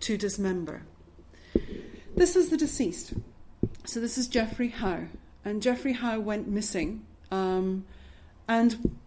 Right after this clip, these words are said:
unfortunately, even after he went missing, things were still coming out of his bank accounts. What we had initially, because the, the head was not fleshed, was we were able to do a C T examination of the skull, and we can superimpose both of them.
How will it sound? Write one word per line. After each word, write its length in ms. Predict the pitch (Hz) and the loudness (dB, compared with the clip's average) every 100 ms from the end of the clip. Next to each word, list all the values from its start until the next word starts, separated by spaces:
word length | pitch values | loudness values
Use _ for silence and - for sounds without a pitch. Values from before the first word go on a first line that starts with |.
| - | 2
unfortunately, 540 | 254 254 311 - - | 4 6 6 6 4
even 300 | 254 254 247 - | 4 4 2 0
after 300 | 233 240 233 | -2 -2 -4
he 160 | 220 | -2
went 220 | 214 202 208 | -2 0 0
missing, 560 | 220 - 180 185 196 - - | -2 -2 0 -2 -4 -10 -6
things 220 | 214 202 | -4 -2
were 80 | 196 | -4
still 240 | 196 208 | -4 -4
coming 320 | 196 208 196 185 | -2 -4 -2 2
out 180 | 180 | 4
of 80 | 180 | 4
his 100 | 185 | 2
bank 360 | - 175 170 - | -6 -6 -6 -8
accounts. 580 | - 160 135 - - - - - - - - - | -8 -8 -10 -12 -18 -20 -20 -20 -20 -20 -20 -4
What 140 | 339 | 2
we 140 | 320 294 | 6 6
had 280 | 285 285 269 | 6 4 6
initially, 800 | 262 262 - 247 180 160 202 - | 6 6 2 0 2 -2 -6 -6
because 380 | 202 202 214 202 | -6 -2 -4 -2
the, 300 | 214 202 196 | 0 0 0
the 100 | 180 | -2
head 300 | 196 220 208 | -4 -4 -4
was 240 | 190 190 196 | -2 -4 -2
not 240 | 202 - | -4 -4
fleshed, 540 | - 202 - - - - - - - - | -6 -6 -6 -10 -14 -16 -20 -20 -20 -12
was 140 | 208 | -6
we 120 | 220 220 | 0 4
were 100 | 214 | 4
able 240 | 214 214 | 4 0
to 120 | 214 | -6
do 140 | 208 196 | -2 -2
a 40 | |
C 260 | 196 214 196 | -2 -6 -8
T 180 | - | -6
examination 720 | 180 - 190 185 180 180 - 170 | -6 -4 -4 -2 -2 -2 -4 -6
of 260 | - 175 | -6 -8
the 80 | - | -8
skull, 540 | - - 208 196 190 190 - - - - | -8 -4 -2 0 -2 -4 -16 -20 -20 -4
and 220 | 202 196 | -2 0
we 120 | 196 | 0
can 160 | 196 190 | -2 -4
superimpose 800 | 190 202 190 190 180 196 175 170 | -4 -6 -4 -2 -2 -2 -4 -4
both 280 | 165 165 175 | -6 -6 -8
of 140 | 165 | -10
them. 220 | 156 - | -10 -10